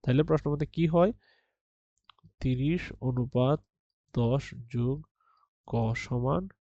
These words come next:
পাঁচ অনুপাত দুই। বা উপরে তিরিশ, নিচে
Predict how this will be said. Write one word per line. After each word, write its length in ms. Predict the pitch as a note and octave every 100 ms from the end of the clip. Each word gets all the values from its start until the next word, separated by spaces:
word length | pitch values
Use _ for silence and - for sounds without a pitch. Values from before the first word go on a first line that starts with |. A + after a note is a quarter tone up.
| _ _ _ _ _ _ _
পাঁচ 300 | A#2+ A2+ -
অনুপাত 380 | A2+ A#2 C3 D3
দুই। 320 | B2+ A#2 G#2+ - _ _ _ _ _ _ _ - _ _ _ _ _ _ _
বা 500 | - B2 A#2+ A2+ G#2+ - _ _ _ _ - - _
উপরে 320 | C3 - A#2+ A#2
তিরিশ, 400 | A#2+ C3 F#3 -
নিচে 360 | B2 A2+ C#3+